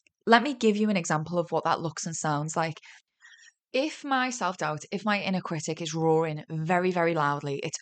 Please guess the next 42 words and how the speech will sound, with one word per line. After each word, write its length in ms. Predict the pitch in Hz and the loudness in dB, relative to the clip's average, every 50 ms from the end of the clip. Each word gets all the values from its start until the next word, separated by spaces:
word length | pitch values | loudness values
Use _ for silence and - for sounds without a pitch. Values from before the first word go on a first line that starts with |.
| - | 2
overwhelming, 760 | 175 175 175 185 196 196 180 165 151 151 147 143 147 147 147 160 | 4 4 6 6 4 4 2 4 2 2 0 -2 -4 -6 -6 -6
it's 220 | - 156 156 - - | -6 -8 -6 -6 -4
making 420 | 175 165 165 165 - 185 175 170 | -2 -2 -2 -2 -2 -6 -4 -4
me 140 | 160 156 156 | -4 -6 -6
feel 300 | 156 - - 165 165 170 | -6 -4 0 0 0 0
certain 340 | 170 - 175 170 185 190 170 - | 2 0 0 0 0 -2 -4 0
things, 500 | - 165 160 160 160 160 160 160 156 - - - | 0 0 2 2 0 0 -2 -2 -4 -6 -6 -6
it's 160 | 156 - - | -6 -4 -2
making 320 | 160 156 156 - 160 160 | -2 -2 -2 -2 -2 -2
me 140 | 160 156 156 | -2 -2 0
believe 600 | 160 170 160 160 160 165 170 175 180 190 196 - - - | 0 2 2 4 4 2 2 2 4 2 2 2 2 0
it. 340 | 175 233 302 - - - - - - - - | 0 0 0 -2 -6 -8 -10 -10 -14 -16 -8
So 300 | - - 175 160 165 - - | 2 4 4 4 4 4 4
I 180 | 180 175 - - | 4 4 4 4
am 220 | 180 175 180 180 | 4 4 4 4
gonna 180 | 180 175 170 156 | 4 4 2 0
fuck 280 | - 165 151 - - - | 0 -2 -4 -2 -2 -4
this. 240 | 156 151 - - - | -4 -4 -4 -6 -6
It's 160 | 165 165 - | -6 -6 -6
gonna 220 | - - 175 165 170 | -2 -2 -2 -2 0
go 160 | 170 170 160 | 0 2 2
wrong. 320 | 151 151 143 147 147 147 - | 2 2 0 0 0 0 2
I 120 | - 156 | 2 2
don't 240 | 160 170 160 160 156 | 4 4 2 2 2
think 160 | 170 180 170 | -4 -2 -2
I'm 100 | 170 165 | -2 0
good 200 | 156 156 143 - | 0 0 0 0
enough 200 | 151 143 143 - | -2 -4 -4 -6
for 120 | - - 147 | -8 -6 -4
this. 340 | 139 139 143 - - - - - - - - - - - - - - - | -4 -2 -2 -4 -8 -10 -10 -14 -18 -18 -18 -18 -20 -20 -18 -8 -2 2
And 460 | 165 156 156 151 151 151 151 151 - - _ - | 2 4 4 4 2 0 -2 -4 -6 -12 _ -2
therefore, 540 | 170 170 156 156 151 - 185 175 170 165 | 2 2 2 2 2 0 2 4 6 6
I'm 140 | 156 160 165 | 6 4 2
gonna 120 | 160 160 156 | 0 -2 0
give 220 | - 165 165 175 | 2 2 2 2
these 180 | - 185 165 - | 2 0 0 0
people 260 | - - 156 165 160 | -4 -6 -4 -2 -2
a 80 | 156 156 | 0 0
negative 640 | 156 160 156 156 151 151 180 170 - 170 160 151 151 - - _ _ _ - | 0 0 2 2 2 2 0 -2 2 2 2 2 0 -2 -10 _ _ _ -8
s-, 240 | - - - - - - | -6 -4 -4 -4 -4 -2
uh, 420 | 170 160 143 143 139 143 143 147 - - | 0 0 2 2 0 0 -2 -4 -6 -8
experience. 800 | - 156 - - - - 160 156 156 151 165 180 208 226 220 - | -10 -8 -6 -6 -2 2 2 2 2 2 2 2 2 0 -2 -4